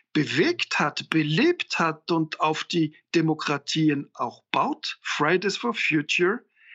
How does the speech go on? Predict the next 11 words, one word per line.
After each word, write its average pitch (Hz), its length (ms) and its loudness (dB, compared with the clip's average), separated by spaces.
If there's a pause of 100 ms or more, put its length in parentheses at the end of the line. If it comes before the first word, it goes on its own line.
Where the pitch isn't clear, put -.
(160)
der 233 120 0
Klimastreik, 143 1080 -2 (400)
von 180 220 0
einer 196 280 0
jungen 151 440 0
Schwedin, 135 800 -2 (200)
Greta 147 420 -4
Thunberg, 117 800 -4 (280)
lanciert 139 720 -2
worden - 380 -6
ist. - 380 -12